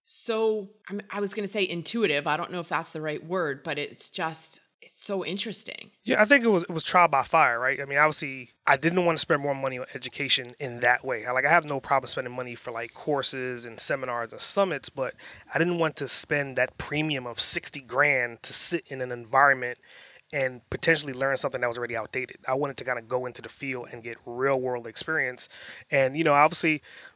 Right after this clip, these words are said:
Speaker 2: the bosses in that environment, they didn't know what I was doing. They would, they would give me my reviews, and then I would
Speaker 1: Mm-hmm.
Speaker 2: just sit there and be like, "Yeah, okay, thanks, appreciate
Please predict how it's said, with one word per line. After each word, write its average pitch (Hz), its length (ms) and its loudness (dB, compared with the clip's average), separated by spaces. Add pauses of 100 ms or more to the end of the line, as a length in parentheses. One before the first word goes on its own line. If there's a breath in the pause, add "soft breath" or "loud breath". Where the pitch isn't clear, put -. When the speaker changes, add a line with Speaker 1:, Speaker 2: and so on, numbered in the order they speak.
(500 loud breath)
Speaker 2:
the 143 100 0
bosses 151 720 6
in 143 160 0
that 147 160 8
environment, 147 520 4
they 202 60 2
didn't 170 160 0
know 117 100 0
what 113 100 0
I 113 80 2
was 110 140 -6
doing. 139 280 -6 (140)
They 151 100 2
would, 156 180 0 (120)
they 147 100 2
would 147 120 -2
give 151 120 4
me 160 120 0
my 156 120 6
reviews, 156 540 2
and 135 100 -2
then 131 100 2
I 139 100 6
would 180 80 6
Speaker 1:
Mm-hmm. 170 60 -2
Speaker 2:
just 160 100 2
sit 175 140 -2
there 170 100 2
and 170 60 -2
be 185 40 -6
like, 185 140 -2
"Yeah, 269 180 -2
okay, 269 220 -4
thanks, 277 340 -2
appreciate 247 460 -4